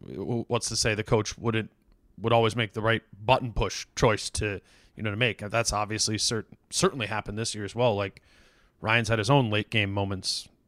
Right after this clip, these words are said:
that have, you know, hurt the Wolves' odds of winning games. Uh, we've litigated those extensively here in the,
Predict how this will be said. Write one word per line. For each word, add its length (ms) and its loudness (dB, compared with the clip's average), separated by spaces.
that 160 0
have, 240 -6
you 80 -10
know, 140 -10
hurt 260 0
the 40 -4
Wolves' 360 0
odds 240 2
of 120 -4
winning 280 -4
games. 360 2
Uh, 140 -6
we've 260 -10
litigated 540 0
those 320 -2
extensively 640 -2
here 240 -6
in 140 -8
the, 200 -6